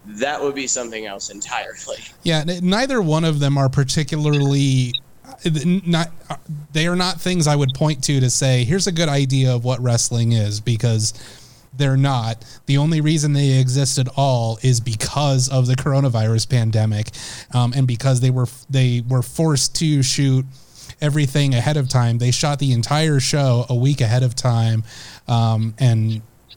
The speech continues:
Speaker 2: tried to break it up a little bit by having a couple of events that didn't take place within their empty arena. So they were forced to do this. I don't think it would have happened for any other reason. Um, but it's cool that it exists in kind of this weird side universe.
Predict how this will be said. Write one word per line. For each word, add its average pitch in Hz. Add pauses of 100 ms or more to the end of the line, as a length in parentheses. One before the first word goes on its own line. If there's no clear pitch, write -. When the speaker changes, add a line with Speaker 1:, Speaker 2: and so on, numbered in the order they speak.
(380)
Speaker 2:
tried 165
to 147
break 143
it 139
up 143
a -
little 127
bit 131
by 123
having 123
a 113
couple 139
of 127
events 120
that 127
didn't 131
take 131
place 123 (280)
within 135
their 120
empty 127
arena. 110
So 117 (300)
they 143
were 135
forced 170
to 139
do 135
this. 110
I 147
don't 135
think 147
it 135
would 135
have 123
happened 123
for 110 (100)
any 143
other 113
reason. 117 (560)
Um, 120
but 123
it's 120
cool 190
that 160
it 135
exists 123
in 120
kind 127
of 113
this 120
weird 120
side 117
universe. 104